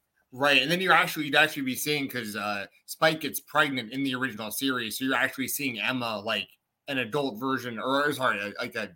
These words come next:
teenage version of Emma becoming, like, an adult throughout the series.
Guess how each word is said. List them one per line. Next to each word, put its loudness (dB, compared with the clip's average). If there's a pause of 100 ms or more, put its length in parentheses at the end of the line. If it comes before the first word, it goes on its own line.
teenage 0
version -2
of -4
Emma 0 (400)
becoming, 2
like, 0
an 0
adult 0
throughout 0
the -10
series. -2